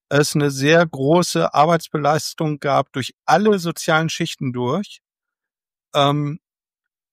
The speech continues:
eigentlich auch fast das ganze Jahr, weil dieser Ort sehr stark touristisch geprägt ist. Und wir viele Kinder beobachtet haben, die in den Ferien einfach so rumdrüselten. Und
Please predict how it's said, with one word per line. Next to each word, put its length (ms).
eigentlich 420
auch 120
fast 440
das 200
ganze 320
Jahr, 300
weil 160
dieser 280
Ort 180
sehr 280
stark 360
touristisch 520
geprägt 500
ist. 280
Und 400
wir 160
viele 320
Kinder 420
beobachtet 680
haben, 300
die 160
in 100
den 140
Ferien 560
einfach 280
so 140
rumdrüselten. 880
Und 580